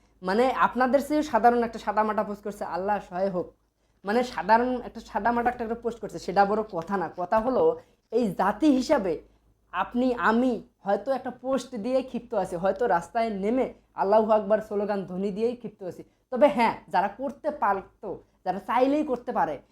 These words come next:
এই পাকিস্তান বলেন, আর এই বাংলাদেশ, বাংলাদেশ বলেন, আর আফগানিস্তান বলেন, হ্যাঁ, আফগানিস্তান, পাকিস্তান চাইলে কিছু একটা করা সম্ভব, তবে বাংলাদেশের সম্ভব না, কেননা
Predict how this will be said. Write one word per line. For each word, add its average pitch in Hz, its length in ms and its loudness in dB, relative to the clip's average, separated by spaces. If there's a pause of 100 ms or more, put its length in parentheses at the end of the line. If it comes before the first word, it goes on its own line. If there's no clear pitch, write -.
(100)
এই 226 100 0
পাকিস্তান 254 640 -6
বলেন, 277 220 2
আর 185 240 0
এই 190 80 0
বাংলাদেশ, 196 720 -2
বাংলাদেশ 196 480 -4
বলেন, 262 200 -4
আর 233 120 -2
আফগানিস্তান 190 760 -4
বলেন, 160 180 -8 (240)
হ্যাঁ, 294 260 -4 (460)
আফগানিস্তান, 254 580 2
পাকিস্তান 226 440 -10
চাইলে 240 320 0
কিছু 262 240 -2
একটা - 160 -4
করা 226 180 2
সম্ভব, 185 520 2 (1000)
তবে 208 160 -2
বাংলাদেশের 202 640 4
সম্ভব 196 360 -4
না, 165 120 -6
কেননা 202 280 -6